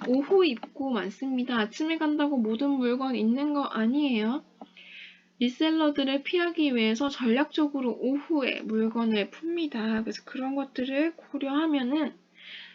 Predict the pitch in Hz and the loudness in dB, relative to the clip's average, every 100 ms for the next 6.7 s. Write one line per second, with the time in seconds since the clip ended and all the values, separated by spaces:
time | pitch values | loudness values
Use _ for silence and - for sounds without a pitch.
0 | _ - 220 - 277 302 320 - 339 349 | _ -10 -10 -4 0 0 0 -4 -4 -4
1 | 339 285 277 - 226 254 285 254 233 277 | 0 0 0 -4 -6 -6 -6 -2 0 0
2 | 370 - - - - 233 254 285 302 262 | -4 -10 -20 -10 -2 0 2 4 2 2
3 | 214 208 214 240 285 269 226 226 262 285 | -2 -2 -2 -2 0 -2 0 0 -2 -4
4 | - 320 285 226 240 247 202 214 220 226 | -6 -2 -2 0 0 0 -2 -6 -6 -2
5 | 226 220 226 226 247 233 311 320 302 302 | 0 0 0 -2 -4 -4 -4 -4 -2 0
6 | 254 254 254 247 233 277 | 2 0 0 0 0 -2